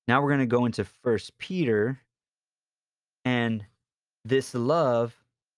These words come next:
also covers a multitude of sins, right? First Peter four eight, "Above all,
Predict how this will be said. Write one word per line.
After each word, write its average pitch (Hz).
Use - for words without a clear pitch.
also 123
covers 131
a 120
multitude 107
of 120
sins, 175
right? 151
First 156
Peter 131
four 127
eight, 170
"Above 143
all, 127